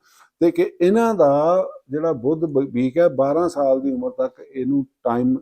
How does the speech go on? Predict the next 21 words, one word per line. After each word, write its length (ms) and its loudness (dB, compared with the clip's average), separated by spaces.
ਲੱਗੇਗਾ। 440 -8
ਫਿਰ 180 4
ਅਸੀਂ 180 2
ਜਿਹੜੀ 400 -4
ਸਪੀਚ 440 -4
ਥੈਰੇਪੀ 320 0
ਤੇ 120 -4
ਗਏ, 180 4
ਉੱਥੇ 260 0
ਬਾਰਾਂ 360 0
ਤੇਰਾਂ 260 -4
ਬੱਚੇ 260 -4
ਹੋਰ 260 -4
ਸੀ, 160 -4
ਸੇਮ 380 -2
ਹਸਪੀਟਲ 540 2
ਦੇ 100 -2
ਬੋਰਨ, 420 2
ਉਹਨਾਂ 220 0
ਸਭ 460 -2
ਨੂੰ 340 -2